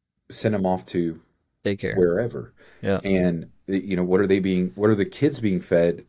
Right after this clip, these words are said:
Speaker 1: at the daycare, at school, or whatever? And, you know,
Speaker 2: But
Speaker 1: so there's
Speaker 2: even, even economically, like,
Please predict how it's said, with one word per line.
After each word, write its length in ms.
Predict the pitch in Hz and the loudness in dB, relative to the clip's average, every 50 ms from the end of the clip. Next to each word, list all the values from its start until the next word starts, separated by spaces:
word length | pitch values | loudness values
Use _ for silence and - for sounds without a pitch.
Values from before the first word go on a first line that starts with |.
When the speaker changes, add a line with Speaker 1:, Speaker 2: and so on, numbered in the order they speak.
| _ _ _ - _ _ _ | _ _ _ -20 _ _ _
Speaker 1:
at 120 | 85 85 | -6 -6
the 80 | - - | -2 0
daycare, 420 | 95 92 92 92 - 95 92 87 | 2 2 2 2 2 2 2 2
at 80 | 80 - | 2 0
school, 420 | - - - 98 95 95 90 80 76 | -6 -10 -6 -2 0 0 0 0 -2
or 40 | 73 | -4
whatever? 640 | - - - - 143 170 - 71 65 - - - - | -8 -6 -2 0 0 0 -2 -4 -10 -12 -14 -12 -8
And, 300 | - 87 85 82 76 - - _ _ - | -6 -6 -6 -6 -10 -14 -20 _ _ -12
you 100 | 95 92 | -10 -8
know, 120 | 82 - 139 | -8 -6 -2
Speaker 2:
But 140 | 139 135 - | 0 2 2
Speaker 1:
so 60 | - | 4
there's 120 | - - | 4 2
Speaker 2:
even, 300 | 175 185 208 190 160 - - _ | 2 2 0 0 -2 -4 -8 _
even 340 | - 135 160 180 190 214 170 | -8 -6 -4 -2 -2 -2 -2
economically, 640 | 98 147 147 151 143 139 135 139 135 127 139 127 113 | -2 -4 -6 -4 -4 -4 -4 -4 -6 -6 -4 -4 -2
like, 300 | 113 117 110 104 - | -2 -2 -2 -4 -6